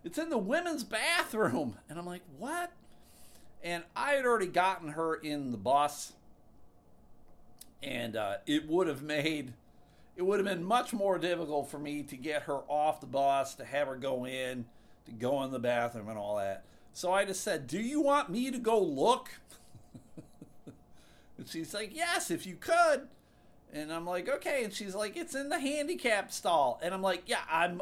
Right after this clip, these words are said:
I'm aware. Trust me, lady. I am aware that if the blanket was gonna be in that bathroom, it would be in the handicap stall." So I, I go in. It's in an office building. The bathrooms are just in the hallway.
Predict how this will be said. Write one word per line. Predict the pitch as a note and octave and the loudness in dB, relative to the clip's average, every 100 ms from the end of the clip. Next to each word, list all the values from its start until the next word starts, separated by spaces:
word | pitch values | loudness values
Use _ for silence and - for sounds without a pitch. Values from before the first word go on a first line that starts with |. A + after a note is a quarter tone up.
| - | 4
I'm | F3+ F#3 | 4 6
aware. | E3+ E3 D#3 C3 A#2 | 4 6 6 6 0
Trust | - C3+ - | 0 0 0
me, | G#2 | -8
lady. | G2 F#2 E2 E2 | -8 -8 -8 -8
I | A#2 | -6
am | B2+ | -4
aware | B2+ B2 C3+ C3+ C#3 C3+ - - - - - - | -4 -2 0 0 0 -4 -10 -20 -18 -18 -20 -12
that | - A#2 | -4 -4
if | A2 | -4
the | C3 | -8
blanket | A#2+ C#3 D3 D3 E3 | -2 0 0 0 -2
was | C#3 A#2 | -2 -4
gonna | D3+ C3+ | -4 -4
be | C#3 | -4
in | C#3 | -2
that | C#3+ D3 | 0 2
bathroom, | D3+ C#3+ B2+ A#2+ G#2+ F#2+ F2 - - - - - - - - | 4 4 4 -2 -6 -8 -12 -16 -20 -20 -20 -20 -20 -20 -8
it | C3+ C3+ | -6 -4
would | C#3 B2 | -4 -2
be | C3 B2+ | -2 -2
in | B2+ | -2
the | A2 | -4
handicap | C3 B2 A#2 B2 A#2 G#2 | -4 -4 -6 -6 -6 -6
stall." | - G#2 F#2+ - - - - - - | -8 -8 -8 -12 -20 -20 -20 -20 -16
So | - F3+ E3+ | -6 0 4
I, | E3+ C#3+ - - | 4 0 -12 -8
I | |
go | B2+ A#2 A3 B3 A#3 | -8 -2 2 4 6
in. | A3 G#3+ G3+ | 4 0 -2
It's | - - | -8 -4
in | F#3+ G3 | -4 -2
an | |
office | F3 F#3 G3+ G3 F#3 | 2 4 4 2 -4
building. | - F#3 F3 F#3 F3+ E3 | -2 2 2 2 -4 -8
The | |
bathrooms | C3 E3 F3+ F3 D#3+ D#3 | -4 0 0 -2 -8 -6
are | C#3+ | -6
just | C3+ C#3+ - | -4 -6 -6
in | C3 | -8
the | A#2 | -6
hallway. | - F3 F3+ F3+ F3 E3 D#3 | 2 4 6 6 4 2 -2